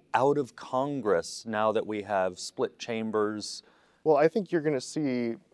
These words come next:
Speaker 2: hopefully, more agreement on both sides, maybe coming to the center on a lot of issues to get things accomplished and get things done.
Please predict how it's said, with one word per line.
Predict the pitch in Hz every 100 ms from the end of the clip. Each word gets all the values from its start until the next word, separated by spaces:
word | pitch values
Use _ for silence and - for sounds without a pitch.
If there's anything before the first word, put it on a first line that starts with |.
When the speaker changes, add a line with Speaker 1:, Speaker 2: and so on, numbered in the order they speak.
| - -
Speaker 2:
hopefully, | - 196 - 139
more | 123 135 127
agreement | 107 117 123 120 120
on | 117 107
both | 117 123
sides, | - 147 135 143 - - _ _ _ -
maybe | 123 117
coming | 113 123 120
to | -
the | 110
center | - 113 117 127 120 120 -
on | 117 110 110
a |
lot | 107 110 113
of | 107
issues | 113 - 131 139 - _ _ _ _ _ -
to | - 120 113
get | 123 -
things | 120 107 104 -
accomplished | - 127 113 117 -
and | 113
get | -
things | 98 95
done. | 104 101 117